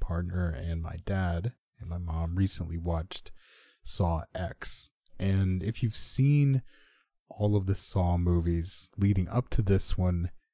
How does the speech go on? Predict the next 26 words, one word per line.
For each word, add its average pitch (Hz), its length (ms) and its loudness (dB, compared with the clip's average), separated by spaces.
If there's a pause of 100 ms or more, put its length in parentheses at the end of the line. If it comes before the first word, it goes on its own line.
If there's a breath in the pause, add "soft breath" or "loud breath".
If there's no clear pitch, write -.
(560)
I 95 160 2 (260)
highly 78 640 -2 (160)
suggest 76 460 -4
watching - 400 -10
it. - 160 -8 (160)
It's - 340 -4
really, 90 680 0
really 90 640 2
good. 76 400 -8 (720 soft breath)
Um, 80 400 0 (500)
I 107 60 0
won't 113 220 4
say 98 200 4
too - 220 0
much, - 480 0 (680)
but 90 140 4
just 92 240 0
know 90 340 2
that 80 260 -4 (640)
it's - 400 -4 (540)
probably 117 500 6
one 92 460 2
of, 85 400 -2 (1400 soft breath)
it's 117 200 0
up 165 180 2
there. 85 320 0